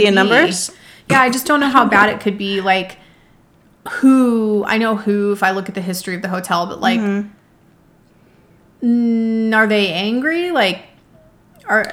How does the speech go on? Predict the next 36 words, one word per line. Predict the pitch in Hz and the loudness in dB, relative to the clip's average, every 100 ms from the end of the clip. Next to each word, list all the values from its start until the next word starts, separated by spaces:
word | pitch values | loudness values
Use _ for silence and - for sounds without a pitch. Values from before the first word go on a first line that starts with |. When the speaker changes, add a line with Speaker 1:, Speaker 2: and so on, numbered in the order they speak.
| - - | -12 -10
Speaker 1:
you | 262 277 | -6 0
know, | 247 214 | 2 2
and | 233 262 | 2 2
how | 262 269 | 4 4
do | |
you | 339 320 | 2 0
know? | 220 277 220 | 0 0 2
Like, | 170 - | 0 0
how | 214 | 0
do | 214 | 0
you | 233 | 0
know | 240 233 | 0 0
what | 208 | 0
you're | 214 214 | 0 0
gonna | 208 | 0
encounter? | 185 190 - 185 214 | -4 -6 -4 0 2
Speaker 2:
I | 214 208 | 2 4
mean, | |
my | 202 220 | 4 4
plan | 233 277 277 285 | 2 2 2 2
was | 294 294 285 302 - | 2 2 0 -4 -6
when | 254 | -2
we | 269 | 0
go, | 302 294 302 294 | 2 4 2 0
first | 208 202 196 | -4 -4 -2
things | 185 180 - | -4 -4 -4
first, | 208 214 214 | 0 0 0
and | 170 | -4
I | |
was | 170 | -6
gonna | 95 82 | -8 -4
ask | 170 - | -4 -4
you | 180 | -6
about | 170 156 - 196 | -6 -6 -8 -6
this | 170 - | -6 -4
visit, | - 156 131 139 | -6 -4 -4 -6